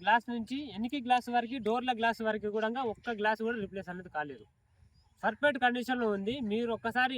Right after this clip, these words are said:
టూ థౌజండ్ నైన్ మోడల్ కదా ఇది, ఒక్కసారి మీరు బండి దిగి వచ్చి చూశారనుకో మీరే షాక్ అవుతారు, అంత పర్ఫెక్ట్ కండిషన్లో ఉంది. మళ్ళీ మళ్ళీ చెప్తున్నాను, వదిలితే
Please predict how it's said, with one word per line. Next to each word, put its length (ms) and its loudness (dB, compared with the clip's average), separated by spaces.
టూ 60 -2
థౌజండ్ 320 -2
నైన్ 180 -2
మోడల్ 280 -4
కదా 180 -8
ఇది, 100 -4
ఒక్కసారి 420 2
మీరు 140 -4
బండి 280 0
దిగి 180 -4
వచ్చి 140 -6
చూశారనుకో 580 0
మీరే 320 0
షాక్ 260 2
అవుతారు, 280 -8
అంత 140 -4
పర్ఫెక్ట్ 340 0
కండిషన్లో 440 -2
ఉంది. 140 -14
మళ్ళీ 260 -2
మళ్ళీ 180 0
చెప్తున్నాను, 420 -2
వదిలితే 340 -6